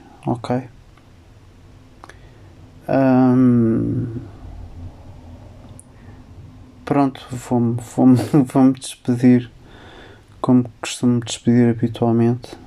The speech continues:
ok? Ahm, se calhar não de uma forma tão alegre, porque esta G B P D também não, não tá a ajudar.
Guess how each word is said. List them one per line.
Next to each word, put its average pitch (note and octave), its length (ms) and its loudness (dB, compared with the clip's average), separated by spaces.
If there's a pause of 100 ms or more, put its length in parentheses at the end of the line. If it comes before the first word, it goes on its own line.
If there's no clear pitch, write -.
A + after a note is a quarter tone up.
(240)
ok? A#2+ 440 -6 (200)
Ahm, A#2 580 -4 (300)
se - 140 -18
calhar A#2+ 260 2
não A#2+ 140 2
de A#2+ 60 2
uma A#2+ 160 2
forma A#2 360 -4
tão A#2 200 -2
alegre, A#2 340 -2
porque - 420 -8 (1500)
esta - 280 -6
G B2 140 -2
B B2 160 2
P A2+ 180 -2
D A#2+ 140 2
também A#2 320 0
não, A2+ 640 -2 (600)
não A2+ 260 0
tá A2+ 180 -2
a A2+ 40 0
ajudar. A2 400 -4